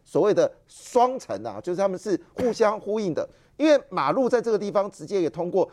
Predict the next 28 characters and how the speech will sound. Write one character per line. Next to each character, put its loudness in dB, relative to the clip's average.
这 4
也 4
是 -6
一 -2
个 2
重 0
要 2
的 0
十 -12
字 -8
路 -2
口， -6
所 2
以 2
别 0
斯 -6
拉 2
夫 -10
呢 -8
非 0
常 -12
重 0
要。 0
现 0
在 4
战 0
争 -4
呢 -2